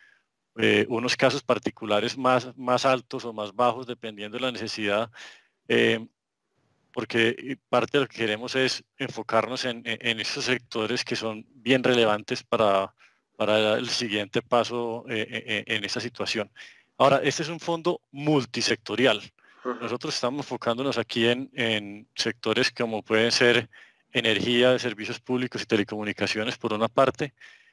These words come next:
Speaker 1: eh, industria manufacturera, que es intensivo en, en, pues, obviamente en mano de obra,
Speaker 2: Ajá.
Speaker 1: servicios, eh, perdón,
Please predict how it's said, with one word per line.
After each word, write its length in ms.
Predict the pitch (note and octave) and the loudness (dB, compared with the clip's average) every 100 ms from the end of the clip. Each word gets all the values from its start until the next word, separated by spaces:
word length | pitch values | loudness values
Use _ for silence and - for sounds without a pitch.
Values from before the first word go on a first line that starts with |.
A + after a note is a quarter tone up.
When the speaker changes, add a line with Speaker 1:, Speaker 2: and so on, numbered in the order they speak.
| _ - | _ 0
Speaker 1:
eh, 520 | A#2 A2+ A2 A2 A#2 - | 4 4 4 2 -2 -8
industria 520 | B2+ A#2 B2+ A#2+ C#3 | -10 -8 -6 -6 -4
manufacturera, 800 | C#3 C3 A#2+ A#2+ - A#2 A2 A#2+ | -2 -2 0 -2 -2 0 2 2
que 220 | - A#2+ | 2 -2
es 120 | G#2+ A2 | -2 -6
intensivo 640 | C#3 B2+ - A2+ - A2 A#2+ | -8 -6 -6 -4 -4 -4 -4
en, 140 | B2+ | -6
en, 320 | B2 G#2 G#2 _ | -6 -8 -10 _
pues, 180 | - - | -14 -12
obviamente 760 | A#2 G#2 G#2 A2 A#2 A2 B2 A#2 | -6 -4 -2 0 0 2 2 2
en 100 | G#2+ | 2
mano 240 | G#2 A2 | 0 4
de 100 | A#2+ | 6
obra, 240 | B2+ A#2 B2 | 6 6 2
Speaker 2:
Ajá. 360 | - - A#2 - | 0 -8 -8 -2
Speaker 1:
servicios, 800 | B2+ A#2 A2+ C3+ - D#3 - - _ _ | 2 2 2 -2 0 -4 -6 -12 _ _
eh, 80 | D3 | -2
perdón, 360 | A#2 A2+ B2 | 2 2 0